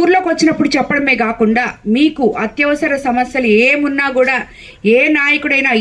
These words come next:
ఏ కార్యకర్త అయినా నేరుగా నా దగ్గరికి రావచ్చు. నేను అన్ని వేళలా అందుబాటులో ఉంటాను. కాబట్టి మీరందరూ కూడా ఇలాగే,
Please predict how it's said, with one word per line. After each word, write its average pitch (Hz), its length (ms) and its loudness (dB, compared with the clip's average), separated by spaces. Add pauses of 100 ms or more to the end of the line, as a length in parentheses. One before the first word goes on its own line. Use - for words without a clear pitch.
(100)
ఏ 262 60 2 (180)
కార్యకర్త 277 540 -2
అయినా 233 160 0 (160)
నేరుగా 277 380 2
నా 220 120 -2
దగ్గరికి 220 320 0
రావచ్చు. 214 380 -2 (440)
నేను 214 260 2
అన్ని 247 260 2
వేళలా 254 400 0
అందుబాటులో 226 520 0
ఉంటాను. 208 320 -4 (140)
కాబట్టి 220 380 -4 (760)
మీరందరూ 285 640 0
కూడా 311 180 -2 (2000)
ఇలాగే, 294 380 0